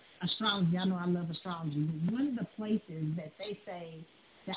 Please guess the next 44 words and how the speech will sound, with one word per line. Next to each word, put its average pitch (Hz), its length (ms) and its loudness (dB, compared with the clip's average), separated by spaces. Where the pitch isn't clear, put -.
I 208 180 0
would 190 220 6
do 196 280 8
well 202 220 2
in 175 220 2
Philadelphia. 214 1000 2
It - 20 2
was 240 200 2
some 160 240 2
weird 220 280 2
places, 208 340 0
all 240 140 -4
East 254 180 8
Coast, 247 220 -6
New 247 220 6
York. 233 160 -2
I'm 262 100 -14
like, 180 200 -4
seriously? 466 520 -4
I 339 140 0
mean, 202 160 0
<laughs> - 0 -
I 453 180 0
don't 330 100 0
know. 294 60 2
I - 420 0
mean, 320 140 0
I 277 240 6
like 311 220 -4
those 311 220 -10
cities, 311 300 -2
but 220 180 -6
then 262 180 -8
it's 233 120 -12
just 233 160 -16
sort 233 140 -12
of 208 100 -12
like, 185 200 -10
there 233 240 -6
is 180 80 -2
a 175 120 -8
lot 180 200 -4
going 202 280 -4
on. 208 420 -6